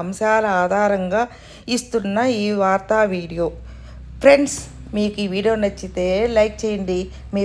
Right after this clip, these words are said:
ఫ్రెండ్స్కి షేర్ చేయండి, సబ్స్క్రైబ్ చేసుకున్నట్లయితే సబ్స్క్రైబ్ చేసుకుని ఫ్రెండ్స్, నేను పెట్టిన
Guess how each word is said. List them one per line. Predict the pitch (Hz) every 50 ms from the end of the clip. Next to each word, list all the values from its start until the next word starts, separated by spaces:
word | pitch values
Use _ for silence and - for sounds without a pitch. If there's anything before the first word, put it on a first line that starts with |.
| 190 190
ఫ్రెండ్స్కి | - 190 180 202 - 208 208 -
షేర్ | - 185 185 190 190 -
చేయండి, | 208 202 190 185 180 180 185 - -
సబ్స్క్రైబ్ | 196 190 - - - - 240 247 240 247 -
చేసుకున్నట్లయితే | 202 196 - - 202 190 190 180 180 - 180 175 175 180 180 185 -
సబ్స్క్రైబ్ | 180 - - - 214 214 214 208 -
చేసుకుని | 185 175 - - 185 180 180 185
ఫ్రెండ్స్, | 180 175 180 - 185 175
నేను | 180 180 175 175 180
పెట్టిన | 175 - - 180 180